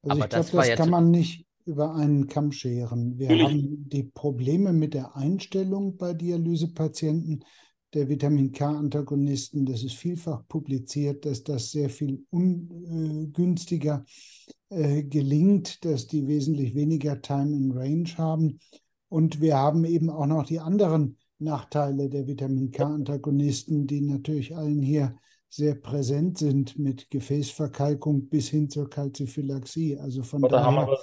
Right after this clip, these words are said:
Speaker 3: da haben wir
Speaker 1: darf
Speaker 3: aber nicht
Speaker 1: man's
Speaker 3: gesehen,
Speaker 1: nicht
Speaker 3: dass
Speaker 1: mit den alten Vergleich setzen.
Speaker 3: Aber da haben wir Valkyrie-Study und so aber nie gesehen, dass da einen Vorteil gibt. Das klingt alles wunderbar, dass wir die M-Class, äh, quasi hemmen und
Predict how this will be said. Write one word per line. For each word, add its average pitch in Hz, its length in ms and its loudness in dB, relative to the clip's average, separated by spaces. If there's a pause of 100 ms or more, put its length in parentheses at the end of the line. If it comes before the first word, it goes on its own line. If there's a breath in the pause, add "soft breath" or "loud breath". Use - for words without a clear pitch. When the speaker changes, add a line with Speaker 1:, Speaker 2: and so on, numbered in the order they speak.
Speaker 3:
da 127 120 4
haben 127 120 6
wir 135 80 8
Speaker 1:
darf 135 140 10
Speaker 3:
aber 135 80 8
nicht 180 80 8
Speaker 1:
man's - 340 0 (160)
Speaker 3:
gesehen, 165 180 4
Speaker 1:
nicht 165 120 6
Speaker 3:
dass 185 80 6
Speaker 1:
mit 175 100 6
den 160 180 6
alten 170 440 4
Vergleich 151 800 -2
setzen. 123 500 -6 (1120 loud breath)
Speaker 3:
Aber 123 140 4
da 123 100 6
haben 123 120 6
wir 120 220 8
Valkyrie-Study 123 960 2
und 120 120 2
so 120 200 -4
aber 120 160 0
nie 120 220 -2
gesehen, 120 560 -4
dass 113 240 -8
da 117 180 -2
einen 113 180 -2
Vorteil 120 440 -2
gibt. - 400 -10 (100)
Das - 220 -8
klingt 123 260 4
alles 113 280 2
wunderbar, 123 480 4
dass 120 140 0
wir 110 80 -2
die 110 120 -4
M-Class, 117 880 -2
äh, - 140 -8
quasi 117 420 0
hemmen 117 480 2
und 101 340 -6